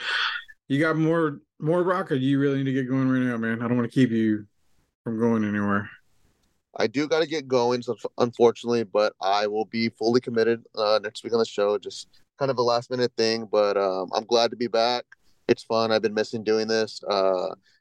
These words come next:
Speaker 2: actually, you know, kinda just the sidebar, I actually did my first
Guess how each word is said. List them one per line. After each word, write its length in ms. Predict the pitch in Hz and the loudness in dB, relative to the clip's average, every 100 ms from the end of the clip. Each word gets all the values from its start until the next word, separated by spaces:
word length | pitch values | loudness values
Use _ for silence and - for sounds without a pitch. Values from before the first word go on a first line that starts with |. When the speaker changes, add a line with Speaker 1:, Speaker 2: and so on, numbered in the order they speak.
| - | -2
Speaker 2:
actually, 520 | 147 170 156 143 127 | 0 -2 -2 -2 0
you 100 | 123 | -2
know, 120 | 120 | -6
kinda 240 | 143 135 117 | -2 -2 0
just 280 | 113 - 120 | -4 -6 -10
the 60 | |
sidebar, 440 | 117 123 120 117 113 | -2 -2 2 2 2
I 80 | 127 | 0
actually 220 | - 117 | -6 4
did 180 | 123 107 - _ | 6 6 -2 _
my 120 | 117 | -4
first 260 | 110 123 | 4 4